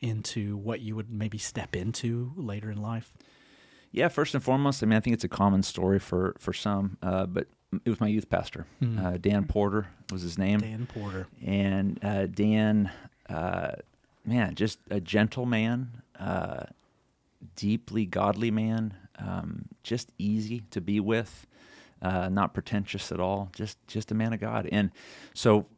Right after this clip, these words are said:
Speaker 2: walking and, or, wa-, really watching Dan as a man was formative for me. Uh, watching him just interact with his own family,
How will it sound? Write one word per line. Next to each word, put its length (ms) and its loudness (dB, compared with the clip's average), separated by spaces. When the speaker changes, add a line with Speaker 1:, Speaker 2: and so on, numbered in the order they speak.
Speaker 2:
walking 640 4
and, 140 4
or, 260 4
wa-, 240 0
really 180 4
watching 680 -2
Dan 400 -6
as 240 2
a 40 4
man 640 2
was 480 4
formative 400 0
for 140 -6
me. 260 -6
Uh, 200 -6
watching 460 2
him 440 2
just 240 -2
interact 320 4
with 100 2
his 140 0
own 140 0
family, 540 0